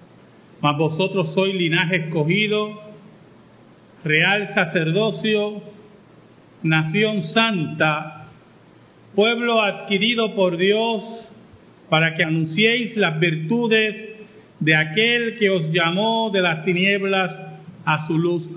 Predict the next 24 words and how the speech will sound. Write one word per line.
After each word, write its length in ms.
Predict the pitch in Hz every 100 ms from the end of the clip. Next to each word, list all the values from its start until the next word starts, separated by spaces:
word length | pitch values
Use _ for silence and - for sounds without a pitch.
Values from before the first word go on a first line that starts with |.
| 160 160
admirable. 760 | 147 151 156 170 180 139 117 98 - - - - - - - - - - - -
Vosotros 840 | 147 151 208 220 220 214 214 202 -
que 80 |
en 100 | 175
otro 320 | 185 202 202 190
tiempo 640 | 202 226 220 226 220 208
no 200 | 180 190
erais 500 | 202 208 208 202 202 -
pueblo, 520 | 208 240 247 165 117 - - - - - - - - -
pero 220 | 151 156
que 100 | 160
ahora 460 | 165 175 202 202 165
sois 180 | 196 190 160
pueblo 360 | 196 196 202
de 120 | 185
Dios, 580 | 165 180 202 226 - - - - - - - - -
que 120 | 165
en 100 | 147
otro 340 | 185 214 214 185
tiempo 960 | 208 220 226 220 226 214 208 190 - - - -
no 160 | 170
habíais 480 | 185 190 208 202 -
alcanzado 880 | 185 165 170 165 156 160 190 196 196
misericordia, 1300 | 180 160 180 160 156 190 202 202 196 190 185 -